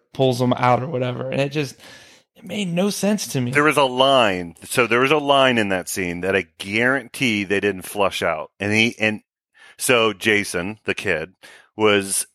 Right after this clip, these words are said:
Speaker 2: talking to the stuff, right? As it's kinda center lodged in the middle of that truck.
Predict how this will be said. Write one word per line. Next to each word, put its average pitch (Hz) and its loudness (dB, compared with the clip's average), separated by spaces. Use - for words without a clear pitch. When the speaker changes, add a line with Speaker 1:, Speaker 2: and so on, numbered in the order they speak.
Speaker 2:
talking 104 -2
to 101 -4
the 85 -4
stuff, - -6
right? 95 0
As 98 0
it's 98 -2
kinda 95 -4
center 104 0
lodged 95 0
in 95 0
the 95 -2
middle 95 0
of 92 -4
that 85 -2
truck. 92 -4